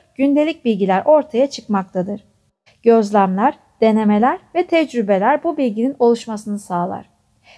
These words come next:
Birey bu bilgileri kullanarak genel yaşamını sürdürür.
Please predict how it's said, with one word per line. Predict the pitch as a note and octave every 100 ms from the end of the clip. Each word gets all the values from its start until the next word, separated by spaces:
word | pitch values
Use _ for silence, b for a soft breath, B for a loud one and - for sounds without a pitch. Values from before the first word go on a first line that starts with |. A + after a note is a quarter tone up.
| b
Birey | A#3 A#3+ E4+ D4
bu | D4+
bilgileri | C4 G#3 F#3 F3 -
kullanarak | - F#3+ G3 B3+ D4+ D#4 - -
genel | E4+ B3 G#3
yaşamını | C4+ C#4 A3+ G#3+ C4+
sürdürür. | - G#3 F#3 F3 F#3 _